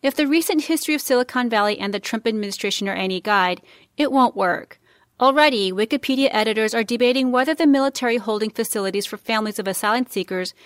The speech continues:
can better be described as internment or concentration camps. Soon enough, there will come a moment when the stakes are ratcheted even higher, when one too many immigrants die fleeing the U S Border Patrol or tragedy strikes one of America's new one hundred degree tent city internment camps.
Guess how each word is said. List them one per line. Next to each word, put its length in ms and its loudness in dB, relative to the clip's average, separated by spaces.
can 180 2
better 240 2
be 100 2
described 460 0
as 100 -2
internment 600 -2
or 80 -6
concentration 800 -4
camps. 560 -6
Soon 260 4
enough, 440 2
there 120 2
will 140 2
come 180 4
a 60 6
moment 380 4
when 80 -2
the 100 0
stakes 320 -2
are 100 -2
ratcheted 440 -2
even 240 -4
higher, 580 -2
when 200 2
one 220 6
too 200 2
many 200 2
immigrants 500 -2
die 200 0
fleeing 280 -4
the 140 -6
U 120 -4
S 120 -6
Border 240 -2
Patrol 560 -4
or 100 0
tragedy 500 2
strikes 380 -4
one 140 -4
of 100 -6
America's 480 -4
new 160 -2
one 160 -2
hundred 280 -4
degree 320 -4
tent 300 -8
city 240 -6
internment 480 -2
camps. 560 -8